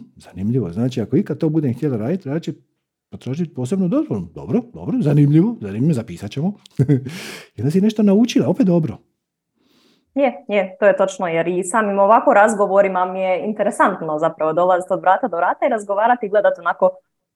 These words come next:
Speaker 2: profile ljudi, pa čak nekad kad s nekim popričam, čak vidim, „O, drago mi je da nisam tu.”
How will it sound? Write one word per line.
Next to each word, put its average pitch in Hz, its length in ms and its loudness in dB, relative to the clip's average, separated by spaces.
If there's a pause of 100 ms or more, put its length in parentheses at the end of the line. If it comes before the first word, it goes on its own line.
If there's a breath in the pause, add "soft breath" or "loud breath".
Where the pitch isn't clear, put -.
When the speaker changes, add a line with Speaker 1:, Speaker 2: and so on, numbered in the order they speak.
Speaker 2:
profile 247 480 6
ljudi, 214 440 2
pa 220 160 0
čak 247 200 2 (100)
nekad 247 320 0
kad 214 140 -2
s - 40 -18
nekim 226 300 -4
popričam, 233 500 0
čak 226 180 -2
vidim, 208 300 -2 (300)
„O, 233 280 0
drago 202 340 2
mi 165 80 -2
je 165 60 0
da 165 100 -2
nisam 190 240 -4
tu.” 208 80 4